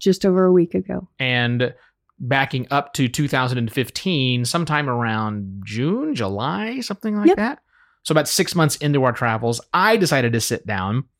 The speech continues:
Speaker 2: and
Speaker 1: Yes.
Speaker 2: get a tattoo at a tattoo parlor in Thailand. Not in Bangkok.
Speaker 1: No, in Ranong.
Speaker 2: In a little tiny town you've never heard of. Well, you've heard us talk about it quite a
Speaker 1: Right.
Speaker 2: lot. A small town, uh, in, in Thailand and,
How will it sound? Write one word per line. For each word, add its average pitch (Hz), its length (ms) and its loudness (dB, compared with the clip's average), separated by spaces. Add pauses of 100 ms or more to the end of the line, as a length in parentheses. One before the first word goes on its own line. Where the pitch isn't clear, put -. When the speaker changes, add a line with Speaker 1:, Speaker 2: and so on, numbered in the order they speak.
(300)
Speaker 2:
and 120 160 2
Speaker 1:
Yes. 110 100 4
Speaker 2:
get 117 120 2
a 110 80 2
tattoo 107 680 -4 (460)
at 117 240 -2
a 110 220 0
tattoo 127 440 0
parlor 143 680 2
in 120 440 0 (420)
Thailand. - 440 -4 (200)
Not 175 160 4
in 226 120 6
Bangkok. 165 600 0 (140)
Speaker 1:
No, 202 420 6
in 214 140 6
Ranong. 175 500 6
Speaker 2:
In 143 100 6
a 143 120 6
little 170 340 4
tiny 175 300 0
town 160 320 2
you've 143 240 2
never 165 400 4
heard 165 240 4
of. 147 120 4
Well, 123 120 2
you've 110 100 0
heard 107 160 -2
us 107 120 -4
talk - 220 -14
about - 200 -14
it - 60 -20
quite - 200 -14
a - 40 -10
Speaker 1:
Right. 190 140 2
Speaker 2:
lot. - 80 -14 (280)
A 123 100 2
small 165 720 4
town, 135 540 0
uh, 113 300 -4
in, 110 320 -6
in 107 140 -8
Thailand 101 480 -8
and, 104 220 -10